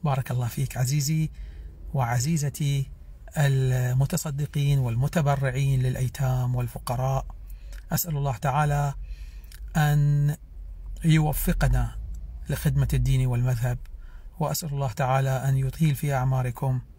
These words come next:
اهتموا بنفسكم، الجو جدا بارد. وبدأ يبرد أكثر، وفي هذه الأجواء المتقلبة بين البرد والحر هناك الكثير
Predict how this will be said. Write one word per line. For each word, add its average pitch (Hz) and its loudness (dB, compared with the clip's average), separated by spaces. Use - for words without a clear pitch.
اهتموا 156 4
بنفسكم، 139 -2
الجو 143 2
جدا 131 2
بارد. 127 0
وبدأ 135 4
يبرد 135 2
أكثر، 135 0
وفي 143 4
هذه 165 6
الأجواء 143 2
المتقلبة 139 2
بين 139 4
البرد 131 2
والحر 135 4
هناك 135 2
الكثير 135 0